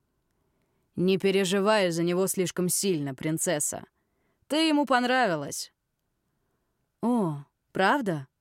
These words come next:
Вот почему он говорил о том, чтобы убить меня». Это рассмешило мужа Джуни ещё сильнее.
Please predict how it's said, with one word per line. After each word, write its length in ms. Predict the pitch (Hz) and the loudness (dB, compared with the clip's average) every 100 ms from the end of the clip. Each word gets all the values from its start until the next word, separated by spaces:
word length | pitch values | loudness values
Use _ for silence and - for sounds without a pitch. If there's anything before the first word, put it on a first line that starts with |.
| _ _ _ _ | _ _ _ _
Вот 280 | 180 190 262 | -2 0 0
почему 340 | 285 - 220 180 | 0 -2 0 0
он 120 | 175 | 0
говорил 340 | 180 185 180 | 0 0 0
о 80 | 170 | -2
том, 200 | 208 220 | -2 -4
чтобы 320 | - 196 175 | -2 -2 -2
убить 320 | 175 160 151 | -2 -2 -4
меня». 320 | 151 143 147 156 _ _ _ _ _ _ _ _ _ _ _ - | -6 -6 -8 -14 _ _ _ _ _ _ _ _ _ _ _ -4
Это 220 | 240 254 | 0 2
рассмешило 560 | 202 - 190 - 220 202 | 0 0 0 0 0 0
мужа 240 | 185 175 | 0 0
Джуни 400 | 170 165 226 208 | -2 -2 0 0
ещё 320 | 196 - 190 | -2 -2 -4
сильнее. 500 | 151 151 147 139 135 | -4 -4 -6 -6 -8